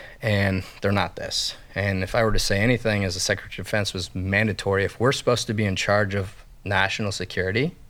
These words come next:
we need to be at optimal levels. And the only way to preserve that is to continue to go back to the basics. That's what we do in training. When we get on a gun, we go back to the basics on the pistol, back to the basics on a rifle. Doesn't matter how good we are.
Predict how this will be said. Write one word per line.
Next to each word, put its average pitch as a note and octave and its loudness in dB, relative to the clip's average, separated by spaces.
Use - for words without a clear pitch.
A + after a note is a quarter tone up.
we C3+ 4
need G#2 4
to F#2+ -2
be F#2+ 0
at F#2+ 2
optimal F#2 0
levels. - -2
And G2+ 2
the G#2 4
only A2 4
way A2+ 4
to G2+ -2
preserve G2+ 2
that F#2 2
is E2+ -4
to - -12
continue G#2 -2
to F#2+ -4
go F#2+ 0
back F#2+ 2
to F#2 -4
the E2+ -4
basics. - -6
That's - 2
what D#3 6
we C#3+ 6
do D3 6
in B2 4
training. A#2 2
When F2+ -4
we G2+ -2
get A2 2
on B2+ 4
a C#3+ 4
gun, B2 2
we F2 -6
go F#2 -4
back F#2+ -2
to - -6
the G#2 0
basics A#2 2
on B2 4
the B2 2
pistol, F2+ -2
back - -10
to A#2 -2
the G2 -2
basics G#2 0
on A2 2
a G#2+ 4
rifle. G2 0
Doesn't G#2 0
matter F#2+ 2
how - 2
good B2+ 0
we A2 0
are. - -2